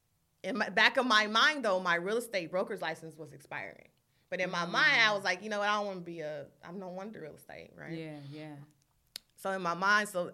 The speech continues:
Speaker 1: finally, whatever happened, it clicked, and it said, I said, I said, "Nakia, you're the R V P of real estate already.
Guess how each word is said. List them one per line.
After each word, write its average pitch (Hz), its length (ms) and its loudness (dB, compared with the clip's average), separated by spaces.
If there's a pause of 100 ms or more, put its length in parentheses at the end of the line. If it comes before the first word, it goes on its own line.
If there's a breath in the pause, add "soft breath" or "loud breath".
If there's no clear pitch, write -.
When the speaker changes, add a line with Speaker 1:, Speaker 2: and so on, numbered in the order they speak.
Speaker 1:
finally, 254 440 2
whatever 202 380 2
happened, 190 460 -2
it 170 80 -8
clicked, 180 320 -6
and 165 100 -8
it 160 120 -8
said, 160 280 -10
I 165 160 -8
said, 160 580 -8 (880 soft breath)
I 185 100 -6
said, 208 180 -8
"Nakia, 170 440 -10
you're 202 140 -10
the 185 100 -12
R 156 200 -12
V 160 160 -16
P 160 220 -16
of 147 100 -14
real 156 100 -14
estate 156 300 -16
already. - 480 -18